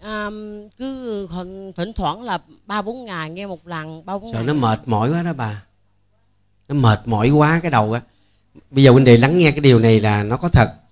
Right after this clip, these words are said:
Speaker 2: Cái luồng năng lượng của mình á, mình tu Phật á, năng lượng rất là lớn, cái năng lượng nâng cao chừng nào thì tâm thức mình cao chừng đó.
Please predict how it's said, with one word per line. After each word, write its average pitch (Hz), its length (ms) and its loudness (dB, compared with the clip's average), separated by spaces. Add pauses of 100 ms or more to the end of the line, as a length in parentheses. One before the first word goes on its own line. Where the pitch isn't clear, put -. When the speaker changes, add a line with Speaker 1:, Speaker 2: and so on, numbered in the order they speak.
(760)
Speaker 2:
Cái 156 100 -10
luồng 123 180 4
năng 143 140 2
lượng 117 240 2
của 147 80 -2
mình 120 200 0
á, 143 140 0
mình 113 340 -4
tu 139 160 2
Phật 113 260 -2
á, 151 120 -6 (100)
năng 131 180 -4
lượng 113 220 0
rất 165 160 -2
là 139 60 0
lớn, 123 360 0 (100)
cái 143 80 -12
năng 143 120 -2
lượng 117 300 -4
nâng 143 200 -2
cao 143 300 0
chừng 117 220 -4
nào 107 200 0
thì - 160 -2
tâm 131 180 -2
thức 170 160 -6
mình 113 180 -4
cao 135 220 -2
chừng 113 180 -6
đó. 123 200 -2